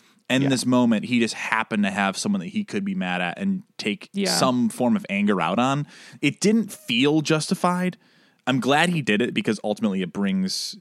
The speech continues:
Speaker 1: them back together. But this, this whole dynamic with the dad and the son was a very pointed, it was, it was just chances for, for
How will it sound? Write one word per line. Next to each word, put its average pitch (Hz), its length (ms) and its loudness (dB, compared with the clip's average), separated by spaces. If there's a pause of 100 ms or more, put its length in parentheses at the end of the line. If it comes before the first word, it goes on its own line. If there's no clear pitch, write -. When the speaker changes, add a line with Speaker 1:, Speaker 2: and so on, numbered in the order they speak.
(160)
Speaker 1:
them 85 160 -6
back 92 260 0
together. 113 420 2
But 92 280 -4 (400)
this, 208 300 2
this 190 220 2
whole 175 720 4
dynamic 113 600 2
with 113 200 0
the 107 60 -4
dad 104 280 2
and 107 80 2
the 98 60 0
son 104 300 0
was 101 140 2
a 98 60 -2
very 101 200 0
pointed, 104 680 -2 (400)
it 110 100 0
was, 110 220 2
it 131 100 -4
was 120 200 0
just - 320 -2
chances 123 500 -2
for, 98 640 0
for 95 500 -4